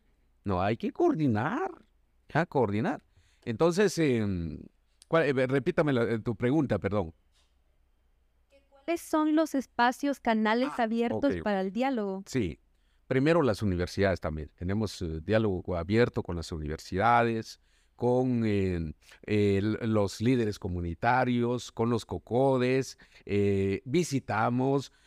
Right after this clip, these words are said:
Speaker 1: con los gremios, por ejemplo, el, el gremio de magisterio, que tengo mucha comunicación con ellos, los de telesecundaria, eh, tenemos, eh, abierto y luego con la prensa,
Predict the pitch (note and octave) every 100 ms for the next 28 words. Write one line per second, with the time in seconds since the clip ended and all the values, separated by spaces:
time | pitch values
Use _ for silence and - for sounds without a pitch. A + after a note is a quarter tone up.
0 | _ - D3+ D3+ D3+ - A#2+ G2+ G#2 C3
1 | C3+ A#2 F#2+ - - G#2 G2 A2 G2+ G2+
2 | G2 G#2 G2 F2+ G#2+ G#2+ G2 F2+ F2 -
3 | - A#2+ A2 A2 D#3+ _ _ _ - F2+
4 | G#2 F#2+ F#2+ G2+ G2 F2+ F2 F2 D#2+ -
5 | F#2 F2 F2 A#2 C3+ B2 C3 - _ -
6 | F#2 A2 G#2+ G2 G2 F2 E2+ E2 F#2+ E2
7 | F2 A#2+ C3+ B2+ B2+ D3 _ _ _ -
8 | G#2+ G#2 G2 F#2+ - G#2 G#2+ A2 - F#2
9 | F2+ G2+ B2+ C#3 - C#3+ - G#2 A2 B2+
10 | B2+ - F#2 E2+ - F#2 - D#2